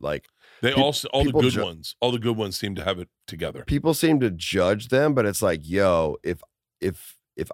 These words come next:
Speaker 1: I know, I'm f-, speaking as a, if I was a porn star, the way that I would look at it as a business kid, I know that I'm horny as fuck. I'm hot.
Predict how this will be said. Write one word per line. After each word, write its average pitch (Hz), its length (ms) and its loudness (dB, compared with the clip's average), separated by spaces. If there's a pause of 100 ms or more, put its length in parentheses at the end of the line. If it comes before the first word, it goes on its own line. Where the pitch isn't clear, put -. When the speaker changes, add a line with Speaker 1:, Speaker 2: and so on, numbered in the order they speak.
Speaker 1:
I 131 240 2
know, 123 520 4
I'm 110 200 0 (280)
f-, - 160 -20
speaking 117 320 -4
as 98 200 2
a, 73 80 -6 (640)
if 87 160 -10
I 98 80 0
was 98 200 -2
a 90 60 -6
porn 78 240 -8
star, 62 380 -12 (340)
the 82 60 -14
way 92 100 -6
that 90 140 -2
I 87 100 2
would 73 80 -2
look 76 160 -6
at 69 80 -6
it 65 60 -6
as 71 140 -10
a 69 40 -20
business 117 320 0
kid, 73 280 -4 (440)
I 113 220 4
know 110 260 6
that 90 140 2
I'm 98 160 2
horny 98 300 2
as 92 120 -4
fuck. - 240 -10 (380)
I'm 101 240 2
hot. 80 260 -2